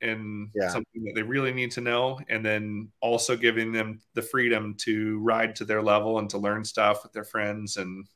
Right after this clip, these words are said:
Speaker 1: um,
Speaker 2: Yeah.
Speaker 1: yeah, so it's 'cause, you know, we're letting them, you know, ride our local trails a bit, just the kids now, and it's scary 'cause I know that what they're doing, <laughs> and they're going to hit jumps and they're going to do this stuff, but that's what we
Speaker 2: Yeah.
Speaker 1: were doing at that age too. And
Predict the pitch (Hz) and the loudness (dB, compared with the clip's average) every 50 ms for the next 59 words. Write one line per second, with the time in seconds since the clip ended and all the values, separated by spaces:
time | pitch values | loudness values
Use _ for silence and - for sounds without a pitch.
0 | - - 101 92 90 90 90 90 92 98 101 - 92 90 87 85 82 85 - _ | -8 -4 -4 -2 -2 -2 -4 -4 -6 -12 -14 -10 -6 -4 -4 -4 -4 -6 -10 _
1 | _ _ _ _ _ _ _ _ _ - _ _ _ _ _ _ _ - 113 110 | _ _ _ _ _ _ _ _ _ -20 _ _ _ _ _ _ _ 4 8 10
2 | 101 95 95 - - 107 104 104 - - - - - - - - - 123 104 101 | 10 8 8 6 4 6 6 6 4 4 0 0 0 -2 -6 -2 -2 0 2 2
3 | - - - - - 117 107 98 98 101 104 110 113 120 - 107 110 110 107 107 | 0 0 0 -2 0 2 4 4 4 4 2 2 2 2 2 0 0 -2 -4 -4
4 | 107 104 101 - - 110 104 104 107 107 107 107 107 107 107 110 110 110 110 104 | -6 -6 -8 -4 -2 0 2 4 4 4 4 4 4 2 2 0 0 0 -4 -2
5 | - 110 104 104 104 107 110 104 101 - - - - _ _ _ - 110 101 - | 0 2 4 4 2 2 0 2 2 2 2 0 -8 _ _ _ -6 -4 -4 -4
6 | - 113 - 143 151 151 131 120 127 113 110 107 104 101 104 101 - - - - | -6 -4 2 2 2 2 2 0 0 2 2 4 2 2 0 -2 -6 -14 -14 -8
7 | 113 104 101 98 98 98 98 98 98 98 - _ _ - - - - - 143 139 | -6 -4 -2 -2 -2 -2 -2 -4 -6 -8 -10 _ _ -10 -2 -2 0 4 6 8
8 | 135 127 120 117 117 117 - 101 107 104 110 123 135 147 147 131 123 - 110 104 | 10 10 10 8 8 4 0 0 0 0 2 4 6 4 6 4 2 0 0 -4
9 | - 104 101 101 110 101 98 101 107 107 104 - 143 - - - 180 160 147 - | -4 -4 0 2 2 4 4 2 0 0 0 0 0 2 4 6 6 6 6 4
10 | - 170 170 135 120 131 117 120 120 113 - - 113 113 117 123 123 123 117 113 | 2 0 0 2 4 4 4 4 4 0 -6 -6 -4 -2 0 2 2 2 0 0
11 | 117 123 123 120 117 110 - - 113 110 110 - - - 101 - - _ _ _ | 0 0 2 2 2 2 2 2 4 4 4 2 -2 -6 -6 -6 -6 _ _ _
12 | _ _ _ _ _ _ _ _ - - 131 - 180 165 180 180 180 170 156 156 | _ _ _ _ _ _ _ _ 4 4 6 8 10 10 12 12 12 12 10 8
13 | 151 147 139 - 135 135 139 143 143 135 139 - - 143 139 139 139 139 135 139 | 2 2 4 6 6 6 8 6 4 4 0 -2 0 2 4 4 4 2 2 0
14 | 135 - 120 117 117 117 117 117 117 117 - | -2 -2 0 0 0 0 -2 -4 -8 -8 -10